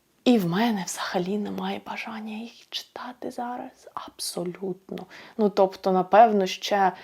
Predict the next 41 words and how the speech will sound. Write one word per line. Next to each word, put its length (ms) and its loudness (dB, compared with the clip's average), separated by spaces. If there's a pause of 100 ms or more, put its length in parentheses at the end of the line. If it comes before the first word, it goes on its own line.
(160)
коли 400 4
вийшов 640 2
якийсь 400 0
та 100 -2
там 280 -2
другий 360 6
сезон 440 -2
вийшов, 380 -6
так, 280 4
Відьмака 380 0
нещодавно. 640 -4 (460)
Ну, 160 2
там, 200 -8 (380)
нещодавно, 580 4
ну, 60 -4
тобто, 260 -6
ми 160 -4
розуміємо, 560 -4 (480)
що 300 -6
це 180 -10
вже 140 -6
було 200 -2
давненько. 500 0
Але 280 8 (420)
от 260 0
тоді 640 8
на 140 2
якійсь 800 2
там 300 -4
хвилі 960 6
того, 720 4
що 440 -4
от 440 4
є 320 4
історія, 640 4
вона 380 2
популярна, 680 4
всі 300 -4
про 200 -8
неї 260 -2
кажуть, 520 4